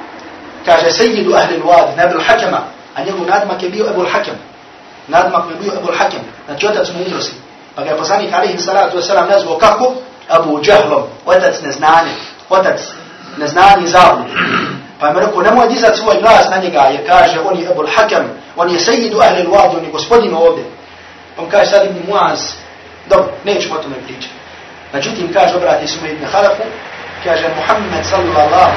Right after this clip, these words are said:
alaihi wa sallam kaže da će to biti. Da će se desiti događaj da ćeš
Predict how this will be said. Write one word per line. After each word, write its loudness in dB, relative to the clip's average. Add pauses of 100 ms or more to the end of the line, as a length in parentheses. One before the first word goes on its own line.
alaihi -2
wa -2
sallam 0
kaže 2
da -2
će -4
to -6
biti. -10 (1500)
Da 0
će -4
se -4
desiti -2
događaj 2
da -6
ćeš -10